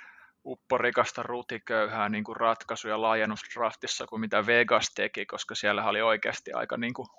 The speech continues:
hurjia, hurjiakin juttuja, mistä osa kannatti tosi paljon ja miten toi, ää, Seattle on nyt joukkueensa rakentanut, niin se on taas mun mielestä aika paljon niinku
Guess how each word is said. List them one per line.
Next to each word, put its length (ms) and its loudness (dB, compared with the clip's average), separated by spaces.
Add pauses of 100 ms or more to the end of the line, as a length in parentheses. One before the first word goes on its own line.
(120)
hurjia, 580 4
hurjiakin 640 8
juttuja, 480 0
mistä 300 -2
osa 220 -2
kannatti 500 2
tosi 260 -6 (100)
paljon 440 0
ja 160 -2
miten 320 -6
toi, 240 -2 (560)
ää, 360 -8 (180)
Seattle 580 0
on 100 -6
nyt 140 -12
joukkueensa 520 -4
rakentanut, 720 2
niin 140 -2 (440)
se 140 -10
on 80 -4
taas 200 2
mun 100 -2
mielestä 220 -2
aika 140 -2
paljon 320 0
niinku 160 -6